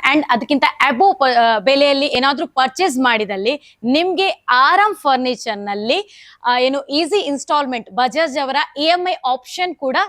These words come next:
ಇರ್ಲಿಕ್ಕಿದೆ. And ಇದು ಈ ಆಫರ್ ಗಳ ದಿನದಲ್ಲಿ ಮಾತ್ರವಲ್ಲ, ಯಾವತ್ತಿಗೂ ಈ ಆಫರ್ ಅಂದ್ರೆ ಈಸಿ ಇನ್‌ಸ್ಟಾಲ್‌ಮೆಂಟ್ ಆಫರ್ ಈ ಸಂಸ್ಥೆಯಲ್ಲಿ ನಡೀತದೆ.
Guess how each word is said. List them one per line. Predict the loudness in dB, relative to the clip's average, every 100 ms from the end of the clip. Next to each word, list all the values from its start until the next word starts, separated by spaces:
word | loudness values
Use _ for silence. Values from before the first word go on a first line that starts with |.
| -4
ಇರ್ಲಿಕ್ಕಿದೆ. | -6 -6 -10 -14 -18 _ _ _ -4 -2
And | 0 -2 -2
ಇದು | -4 -4 -4
ಈ | -2
ಆಫರ್ | 0 0 0 -4
ಗಳ | -2 -2 -2
ದಿನದಲ್ಲಿ | -8 -6 -6 -6
ಮಾತ್ರವಲ್ಲ, | -4 -4 -4 -4 -2 0 -2 -4 -16 -4
ಯಾವತ್ತಿಗೂ | -2 0 -2 -6 -8 -10
ಈ | -8 -6
ಆಫರ್ | -4 -4 -8
ಅಂದ್ರೆ | -10 -10
ಈಸಿ | -8 -8 -8
ಇನ್‌ಸ್ಟಾಲ್‌ಮೆಂಟ್ | -10 -10 -8 -6 -6 -8 -4
ಆಫರ್ | -4 -2 -8
ಈ | -8 -8
ಸಂಸ್ಥೆಯಲ್ಲಿ | -6 -6 -8 -4 -2 -2
ನಡೀತದೆ. | -4 -4 -6 -14